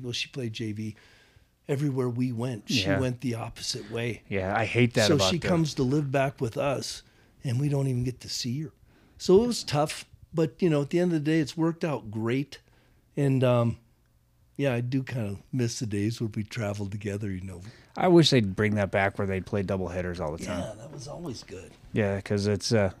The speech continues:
Speaker 2: well, it, it's so unfair. You see so mu-, you see that so much as a coach, where, you know, Brody Kelly, his daughter's playing on the road and he's coaching
Speaker 1: Yeah,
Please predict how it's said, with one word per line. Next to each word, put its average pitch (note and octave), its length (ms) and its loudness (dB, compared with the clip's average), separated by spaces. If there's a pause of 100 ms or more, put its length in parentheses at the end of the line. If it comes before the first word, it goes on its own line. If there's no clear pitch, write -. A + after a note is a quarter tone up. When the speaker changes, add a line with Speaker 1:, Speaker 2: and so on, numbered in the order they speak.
Speaker 2:
well, C#3 160 4
it, C#3 140 4
it's C3+ 220 2
so D3 280 6
unfair. B2 500 8
You B2+ 80 4
see D#3 160 6
so C#3+ 180 8
mu-, C3+ 100 10
you C3 80 0
see F#3 120 8
that C#3+ 140 8
so B2+ 100 6
much A2+ 180 4
as G2 120 -2
a F#2+ 60 -4
coach, - 460 0 (580)
where, A2+ 280 6
you A#2 80 6
know, G#2+ 120 4
Brody A2+ 300 8
Kelly, A#2+ 440 6 (160)
his A#2 180 2
daughter's A2 380 6
playing G#2+ 240 2
on G#2 80 2
the G2 80 2
road A2 140 6
and G#2 80 2
he's G#2+ 160 2
coaching G2+ 480 4 (260)
Speaker 1:
Yeah, D#3 220 -6